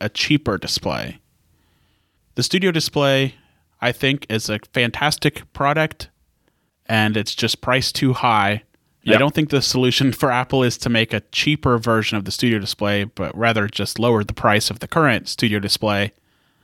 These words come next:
Speaker 1: then maybe slot in a more expensive model somewhere in between it and the Pro Display X D R.
Speaker 2: Yeah, I think the Studio Display is good, but ultimately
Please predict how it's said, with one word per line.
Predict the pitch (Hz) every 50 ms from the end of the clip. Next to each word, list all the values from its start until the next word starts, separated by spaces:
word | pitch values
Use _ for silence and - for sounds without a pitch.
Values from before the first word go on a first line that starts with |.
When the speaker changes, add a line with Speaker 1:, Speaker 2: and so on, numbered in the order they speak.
| _ _ -
Speaker 1:
then | 156 156
maybe | 143 131 120 113 120
slot | - - - 131 117 113 110
in | 110 107 107 110 -
a | - 104
more | 113 110 107
expensive | 104 - - - - - 190 185 - 135 110 - -
model | 110 104 101 104 98 98 104 - _ _ _ _ -
somewhere | - - 151 131 113 110 107
in | 101 107 107
between | 104 - - - 120 113 110 110 107 107 113 _ _ _ _ _ _ _ _ _ _ _
it | - 117 110 104 - - - _
and | - 107 107 101 95 98 - - -
the | -
Pro | - - 98 78
Display | - - - 107 101
X | 80 73 - -
D | - 71 69
R. | 60 58 - - - _ _ _ _ _ _ _ _ _ _ - -
Speaker 2:
Yeah, | 131 127 117 - - -
I | 139 139
think | - 202 180 165 - -
the | 151 147 147 139 135 - - - - _ -
Studio | - - 226 233
Display | 208 196 185 - 190 175 170 170 165
is | 127 - 139 143 135 127
good, | 131 - 156 175 196 214 220 - - _ _ _ _ _ _ _ _
but | - 151 143 139 120 - - _ _ _ -
ultimately | 151 165 151 - 143 113 98 120 123 127 123 120 113